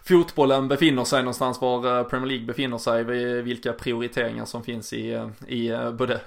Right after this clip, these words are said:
li-, livet och, eh, idrottsvärlden, eh,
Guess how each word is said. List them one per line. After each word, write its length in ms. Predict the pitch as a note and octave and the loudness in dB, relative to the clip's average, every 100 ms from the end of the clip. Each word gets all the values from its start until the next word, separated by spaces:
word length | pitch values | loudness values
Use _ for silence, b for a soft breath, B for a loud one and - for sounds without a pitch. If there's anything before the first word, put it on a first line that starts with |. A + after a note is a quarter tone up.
| - | -4
li-, 340 | B2+ C#3 B2+ | -2 0 0
livet 560 | C#3 D#3 B2 A2+ A#2 - | 0 0 0 0 0 -2
och, 260 | B2 - | -6 -4
eh, 220 | A#2+ A#2+ A#2+ - | -2 -2 -4 -6
idrottsvärlden, 1300 | C3 A#2 A2+ - A#2 A2 - A#2+ A2+ A2+ A2+ A2+ | -6 -4 -6 -4 -4 -2 -4 -2 -2 0 -4 -4
eh, 100 | A2+ | -6